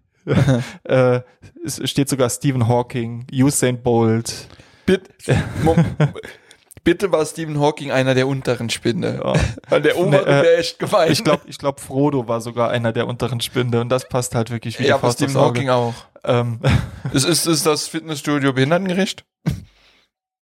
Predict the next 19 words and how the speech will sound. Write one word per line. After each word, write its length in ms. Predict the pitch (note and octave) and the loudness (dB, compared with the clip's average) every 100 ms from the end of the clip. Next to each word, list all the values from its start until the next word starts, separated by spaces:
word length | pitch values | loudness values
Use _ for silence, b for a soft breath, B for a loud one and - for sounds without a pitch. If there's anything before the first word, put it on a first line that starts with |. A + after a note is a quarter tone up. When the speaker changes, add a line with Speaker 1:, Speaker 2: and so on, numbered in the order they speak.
| _ _ _ _ _ _ | _ _ _ _ _ _
Speaker 1:
Ähm, 840 | E3 C3 A#2+ A#2 A2+ A2+ A2+ A2+ A2 | 0 2 4 2 0 0 0 -2 -4
barrierefrei. 1800 | - G#2 A2+ - - - D#3+ - - C3+ D3 D3+ D#3+ D#3 E3 D#3+ D#3+ D#3 D3+ | -6 -8 -10 -10 -10 -12 -14 -16 -6 -2 0 2 4 4 2 0 -2 -4 -8
Speaker 2:
Ja. 80 | - | -10
Speaker 1:
Könnt-, 340 | - C#3 E3 | -2 -2 -2
könnte 260 | - E3 E3+ | -2 0 2
sein, 360 | D3+ D#3+ B2 B2+ | 4 4 4 0
hab 140 | B2+ | 0
ich 340 | C3 - - - | -4 -6 -8 -4
ehrlich 280 | A#2 C3+ | -4 -4
gesagt 440 | - C3+ B2+ - - | -8 -4 -4 -6 -10
nicht 180 | C3+ - | -10 -8
drauf 240 | C#3+ C3+ | -10 -10
geachtet. 160 | - A#2+ | -4 0
Speaker 2:
Und 140 | A#2 A#2 | 2 2
was 180 | B2 - | 2 2
trainiert 340 | C3+ C3+ D#3+ | 2 2 2
Stephen 360 | - A2+ A2 A#2 | -2 0 0 2
Hawking 300 | G#2+ G#2+ G#2 | 0 -2 -4
da? 200 | G#2+ | -4